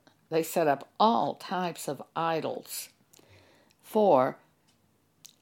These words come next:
the people to worship, the first idol being their own ministers.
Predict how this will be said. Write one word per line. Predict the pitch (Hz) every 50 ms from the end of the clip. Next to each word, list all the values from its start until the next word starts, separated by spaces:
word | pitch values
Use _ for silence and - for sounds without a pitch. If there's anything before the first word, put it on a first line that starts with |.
| _
the | - 180
people | 180 - 220 214 214 - 160 147
to | 151
worship, | 123 131 151 143 143 147 - - - - -
the | - 160
first | - - 233 294 302 - - 254
idol | 160 147 139 143 156 160
being | 160 165 180 185 175 175
their | 165 170 165 - -
own | 185 202 214 214 190 185
ministers. | 185 208 233 294 320 254 - - - - - - - - - -